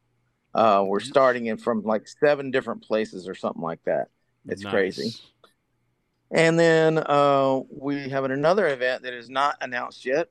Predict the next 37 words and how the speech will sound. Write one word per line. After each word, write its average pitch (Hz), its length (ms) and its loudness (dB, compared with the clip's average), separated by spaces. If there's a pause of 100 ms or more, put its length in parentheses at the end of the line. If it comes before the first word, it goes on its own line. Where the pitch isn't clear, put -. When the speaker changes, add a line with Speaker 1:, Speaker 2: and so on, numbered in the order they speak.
Speaker 1:
but, 117 260 -4
um, 113 460 -4 (120)
mark 117 300 -4
your - 80 -20
calendars. 131 840 -6
Um, 113 500 -4 (440)
we 139 380 0
are 135 120 4
going 127 180 0
to 123 40 -2
be 113 140 -4
having 117 420 -2
a 104 260 -2
party 180 440 2
at 139 100 2
the 143 160 -4
end 156 180 -2
of 160 100 2
the 160 100 -6
year 120 600 -2 (560)
cruise 117 800 0
on 117 140 -2
the 113 60 0
Margarita, 123 800 0 (180)
uh, 131 60 0
Margaritaville 135 840 0
at 104 200 -2
Sea. 80 440 -8 (720)
So 92 580 2
that's 113 580 -2
very 123 340 2
exciting. 110 500 0
Gonna 107 160 -2
have 107 180 -2
Jimmy 127 280 -6
Parrish 113 480 0
and 107 280 -4